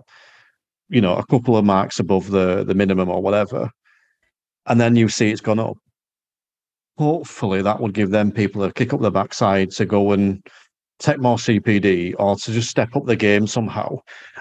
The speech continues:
I think that would be the one way that it would improve it. But in terms of raising standards by in-, increasing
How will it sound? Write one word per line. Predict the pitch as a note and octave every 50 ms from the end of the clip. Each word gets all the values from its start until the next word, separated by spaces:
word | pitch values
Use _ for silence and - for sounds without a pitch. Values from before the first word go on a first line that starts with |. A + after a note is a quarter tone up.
| - _
I | - A2+
think | - - - D#3+ C#3+ - -
that | - D3+ - -
would | D3+ C3+ B2
be | C3+ C3+
the | A#2 A#2
one | A2 G#2+ A2+ B2 B2+ C3 B2+ B2+ B2 A#2+ A#2
way | A2 G#2+ F#2+ F2+ F2+ F#2 F2 - _ _ _ -
that | A2+ G#2+
it | G#2+ A#2
would | A2+ G#2+ G2+ G2+
improve | F#2 F#2 F#2 - G#2+ F#2 F2+ E2
it. | F2+ F2+ - -
But | - D#3+
in | C#3+ A2+
terms | A2+ - - F3+ F#3+ G3 F3+ D#3+
of | D3+ G#2+ G#2 A2
raising | B2 C3 C#3 C3 - C#3 B2 A2+
standards | - - - A#2 A#2 A#2 A2+ G#2 - -
by | - - A2+ A2+
in-, | A#2 G#2+ A2 - A#2 - - - - - - - - _ _
increasing | - B2 G#2+ - - - - B2 C3 B2 - - - A#2+ A#2 A#2 A2+ G2+